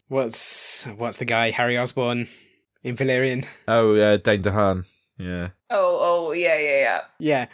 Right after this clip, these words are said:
Speaker 1: where you have him playing, like, the sort of romantic hero, and you're like, "Eh, is that, is that who he plays? I don't think that's who he is normally, right?"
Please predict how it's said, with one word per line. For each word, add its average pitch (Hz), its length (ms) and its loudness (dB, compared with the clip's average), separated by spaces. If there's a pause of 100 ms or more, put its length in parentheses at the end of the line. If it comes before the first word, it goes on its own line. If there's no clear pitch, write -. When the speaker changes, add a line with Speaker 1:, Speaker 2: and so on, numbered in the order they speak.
Speaker 1:
where 175 200 0
you 185 160 0
have 190 200 0
him 165 220 0
playing, 147 300 0
like, 139 300 -2
the 131 400 0
sort 143 200 -2
of 123 100 -6
romantic 127 460 -2
hero, 127 380 2
and 123 80 -2
you're 127 100 -2
like, 123 180 0
"Eh, 226 300 -2
is 156 180 -2
that, 175 340 0
is 156 140 -2
that 202 180 2
who 233 120 0
he 311 100 2
plays? 392 440 0 (340)
I - 60 -4
don't 359 120 2
think 220 140 0
that's 226 200 0
who 175 100 2
he 156 140 2
is 143 180 0
normally, 151 320 -2
right?" 226 320 -4